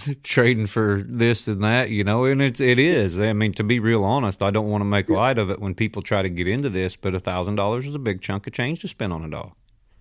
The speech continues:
Speaker 1: It is, and for me at that time, that's the most I'd ever, you know, so,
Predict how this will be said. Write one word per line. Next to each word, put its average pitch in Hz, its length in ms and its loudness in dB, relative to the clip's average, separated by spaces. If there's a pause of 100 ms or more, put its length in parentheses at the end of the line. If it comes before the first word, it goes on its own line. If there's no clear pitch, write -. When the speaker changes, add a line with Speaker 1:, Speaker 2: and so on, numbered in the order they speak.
(280)
Speaker 1:
It 147 160 0
is, 151 360 0
and 135 420 -2
for 147 160 0
me 156 240 2
at 143 120 -2
that 165 220 2
time, 127 240 0
that's 151 240 -2
the 127 60 -8
most 127 300 -2
I'd 127 160 2
ever, 107 300 -2 (640)
you 135 120 0
know, 120 240 0 (220)
so, 135 380 0